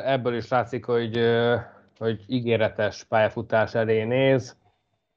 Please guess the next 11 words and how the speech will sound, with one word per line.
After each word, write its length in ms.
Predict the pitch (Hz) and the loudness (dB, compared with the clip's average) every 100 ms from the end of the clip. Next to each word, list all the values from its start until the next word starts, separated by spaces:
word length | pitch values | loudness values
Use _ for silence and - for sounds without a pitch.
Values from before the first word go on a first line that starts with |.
| - | -12
akár 320 | 120 117 113 | -2 2 4
a 40 | |
McLarennél, 560 | 120 117 117 113 113 113 | 4 2 2 2 2 0
akár 220 | 110 113 | 2 0
majd 140 | 107 | 0
a 80 | 101 | -2
későbbiekben 680 | - 113 - 107 104 101 101 | 0 0 0 0 0 2 2
máshol. 800 | 123 143 139 151 135 135 123 - _ - _ - - _ _ _ | 4 4 2 4 6 6 2 -6 _ -20 _ -20 -20 _ _ _
Viszont 440 | 180 185 170 151 | 4 4 0 2
ami 220 | 156 151 | 0 0
számomra, 920 | 151 214 214 170 151 143 143 135 - | 0 2 4 2 2 2 2 2 -4